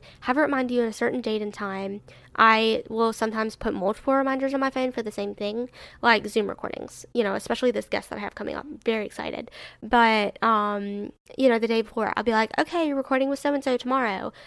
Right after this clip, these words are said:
at such and such time." And then the day of, I'll say, "Okay, recording with some-, so-and-so today at this time." And by that time, I've gotten two reminders about it. I remember it, you know, I'll remember it because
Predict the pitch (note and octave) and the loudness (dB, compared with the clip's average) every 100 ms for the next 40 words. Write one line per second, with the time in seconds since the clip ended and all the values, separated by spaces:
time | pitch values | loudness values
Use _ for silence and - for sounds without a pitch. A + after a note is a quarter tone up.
0 | - A3 G#3+ G#3 - - A3+ A3+ A3 A3 | 0 4 6 4 0 -6 -6 -6 -8 -10
1 | - B3 G3+ - - - - - C4 C4+ | -4 -4 -4 -8 -16 -20 -12 2 4 6
2 | C#4+ A#3+ A#3+ - A#3+ A3 G#3+ - C4+ A#3 | 6 6 2 2 2 2 2 6 6 6
3 | A3+ - A3+ - G#3+ A3+ F4 F4 D4 C4 | 2 0 -2 -2 -4 -2 2 2 2 4
4 | B3+ C4+ C4+ C4+ C4+ - - B3 B3+ C4 | 4 4 0 2 2 0 0 2 2 2
5 | C4 C4+ B3+ C4 C#4+ B3+ B3+ - - - | 0 0 0 0 2 2 2 -2 -16 -20
6 | - A#3 A#3+ A#3 - B3 - - D#4+ C4 | -6 0 2 2 2 0 0 -2 0 0
7 | G#3 - - B3 A#3+ B3 A#3+ - - - | -2 -4 0 2 2 0 -4 -10 -18 2
8 | B3 F4 - E4+ C#4+ B3+ A#3+ - C#4+ D#4+ | 4 4 2 0 2 0 -2 -2 0 0
9 | B3 A3+ G#3+ G#3+ G#3 G#3 G#3 A3+ A3+ A3 | 0 -2 -4 -4 -4 -4 -2 0 0 0
10 | C#4+ B3 G#3+ G#3 G#3 - A#3+ A#3 G#3+ A#3 | 0 0 0 0 -2 -2 0 0 0 2
11 | A#3+ C#4 D4+ B3+ A#3 A#3+ A3+ | 2 4 4 2 0 -2 -2